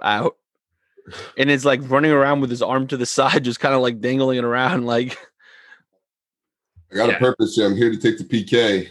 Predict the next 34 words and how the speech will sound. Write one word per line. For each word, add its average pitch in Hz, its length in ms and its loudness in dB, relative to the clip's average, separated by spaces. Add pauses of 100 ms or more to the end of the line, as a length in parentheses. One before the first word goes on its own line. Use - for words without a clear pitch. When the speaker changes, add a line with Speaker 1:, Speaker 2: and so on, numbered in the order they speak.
Speaker 2:
but 90 180 0
Speaker 1:
Yeah. 127 200 0 (520)
Speaker 2:
I 104 40 -4
just 87 160 -10
gotta 110 160 0
keep - 180 -2
my 95 60 -4
shoulder 110 340 2
in 87 100 -2
place." 117 420 -4
Speaker 1:
Just - 120 -20
gotta 131 160 -2
get 127 140 -2
my 123 120 -2
shoulder 120 420 -4
in 104 100 -10
place. 98 400 -8 (640)
So, 135 160 0
yeah, 165 200 4
so 135 520 2
ultimately 175 440 2
it 131 40 4
was 120 160 -2
a, 123 140 0
it 78 40 -2
was 117 140 -6
a 117 40 -6
great 135 360 0
game. 113 580 -6
Uh, 110 200 -6
so - 140 -12
Ukraine 123 420 -4
moves 117 300 -6
on. 113 380 -4